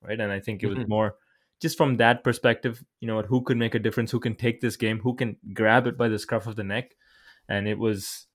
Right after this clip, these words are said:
Speaker 1: our team. You saw Cavani do that, clearly.
Speaker 2: Yep.
Speaker 1: And so, you know, speaking of all the ups and downs, uh, I think it's a good time to discuss the, the Beckham boot and the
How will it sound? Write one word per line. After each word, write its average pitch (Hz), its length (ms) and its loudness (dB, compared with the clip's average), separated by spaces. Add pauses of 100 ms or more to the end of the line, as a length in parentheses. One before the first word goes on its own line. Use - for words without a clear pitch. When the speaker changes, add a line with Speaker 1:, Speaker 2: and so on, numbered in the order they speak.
(120)
Speaker 1:
our 110 200 4
team. 120 300 0
You 104 220 -6
saw 135 180 8
Cavani 135 400 4
do 101 140 0
that, 98 240 -2 (100)
clearly. 107 460 -4 (100)
Speaker 2:
Yep. 113 160 4
Speaker 1:
And 95 120 -10 (100)
so, 92 260 -8 (540)
you 117 60 -2
know, 113 60 0
speaking 127 380 2
of 120 140 2
all 117 180 6
the 113 140 4
ups 110 200 0
and 113 160 2
downs, 117 480 2 (1300)
uh, 104 220 0
I 104 80 0
think 123 200 0
it's 117 120 -2
a 117 60 0
good 117 180 0
time 117 200 2
to 120 100 2
discuss 110 500 0
the, 110 400 0
the 101 140 -2
Beckham 113 420 0
boot 120 260 2
and 110 200 -2
the 104 220 0